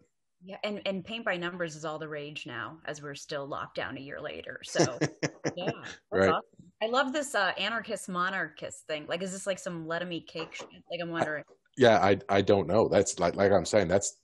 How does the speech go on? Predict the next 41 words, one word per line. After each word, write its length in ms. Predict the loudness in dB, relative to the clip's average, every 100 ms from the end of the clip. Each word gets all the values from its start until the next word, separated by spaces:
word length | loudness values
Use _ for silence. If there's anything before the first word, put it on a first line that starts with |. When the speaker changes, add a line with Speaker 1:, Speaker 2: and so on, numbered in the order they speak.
| 0
Speaker 2:
that's 300 | 0 0 -4
like, 260 | -2 -2 -4
how 160 | -2 2
do 60 | 8
those 200 | 8 6
two 180 | 0
things 320 | 4 4 4 0
exist 480 | 0 4 4 2 -14 _ _ _ _ _ -6
at 100 | -4
this? 200 | -2 2
Like, 220 | 2 2 0
like, 220 | 2 4
I, 180 | 6 4 4
I 100 | 4
want 260 | 6 4 2
chaos, 440 | 6 8 8 4
but 120 | 4
I 60 | 4
want 160 | 4
a 40 | 0
king 260 | 0 0
to 80 | 0
oversee 340 | -2 -2 -4 -4
the 80 |
chaos. 420 | 0 4 6 4 0
I'm 120 | -4
not 160 | -4 -4
sure. 200 | -2 -2
Speaker 1:
Yeah. 420 | -2 -6 -10 -14 -18 _ _ _ _ _ _ _
I 40 |
might 200 | -10 -4
add 180 | 0 0
this 100 | -2
to 80 | -8
my 120 | -6
LinkedIn 380 | -6 -6 -8 -10
profile. 600 | -10 -12 -10 -12 -12 -14 -18 _ -12 -6
Okay, 360 | 0 2 0 0
cool. 240 | 0 2 -2
Speaker 2:
<laughs> 120 | 4
Speaker 1:
Awesome. 300 | 4 4 0